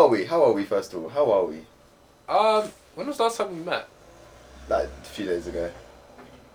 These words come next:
Speaker 2: Oh, oh yeah, no, to be fair, yeah, I saw you on the weekend.
Speaker 1: Yeah.
Speaker 2: Yeah, but I've been alright. Um, everyone else has gone back to uni, innit? So I'm just waiting to go back.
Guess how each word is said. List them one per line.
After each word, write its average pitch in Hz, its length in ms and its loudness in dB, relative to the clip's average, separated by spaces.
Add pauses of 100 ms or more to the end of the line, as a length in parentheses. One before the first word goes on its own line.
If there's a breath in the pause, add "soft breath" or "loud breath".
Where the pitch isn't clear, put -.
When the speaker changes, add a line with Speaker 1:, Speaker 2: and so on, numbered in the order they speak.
(300)
Speaker 2:
Oh, 180 120 -6 (120)
oh 143 80 0
yeah, 165 260 2 (100)
no, 135 140 -2
to - 120 -16
be 143 60 -14
fair, 139 160 -2
yeah, 120 160 0
I 113 40 -4
saw 151 120 -10
you 135 60 -8
on 113 60 -10
the 117 60 -12
weekend. 123 260 -12 (120)
Speaker 1:
Yeah. 101 320 4
Speaker 2:
Yeah, 101 260 -10
but 131 160 -8
I've 170 100 -2
been 147 120 -6
alright. 131 400 0 (120)
Um, 123 540 -6 (200)
everyone 147 280 0
else 135 200 -2
has - 80 -16
gone - 140 -6
back 113 160 -6
to - 120 -16
uni, 117 220 -14
innit? 107 300 -14
So 104 220 -14
I'm 107 100 -16
just 117 180 -20
waiting 107 340 -10
to - 100 -20
go 107 140 -12
back. 107 340 -10